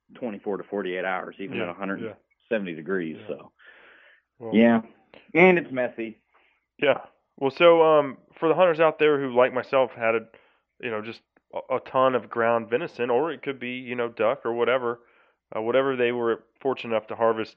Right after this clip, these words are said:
Speaker 2: this season, have had ground or ground themselves.
Speaker 1: Mm-hmm.
Speaker 2: Um, you can also use this, this meat to make jerky, and,
Speaker 1: For sure.
Speaker 2: uh, I understand that, uh, you know, a jerky gun comes in handy,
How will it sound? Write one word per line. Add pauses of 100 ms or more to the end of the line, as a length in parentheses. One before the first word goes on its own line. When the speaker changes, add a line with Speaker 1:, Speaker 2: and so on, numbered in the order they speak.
Speaker 2:
this
season, (220)
have
had
ground
or
ground
themselves. (500)
Speaker 1:
Mm-hmm. (260)
Speaker 2:
Um, (320)
you
can
also
use
this, (680)
this
meat (340)
to
make
jerky, (480)
and,
Speaker 1:
For
sure.
Speaker 2:
uh, (360)
I
understand (600)
that,
uh,
you
know,
a
jerky
gun (160)
comes
in
handy,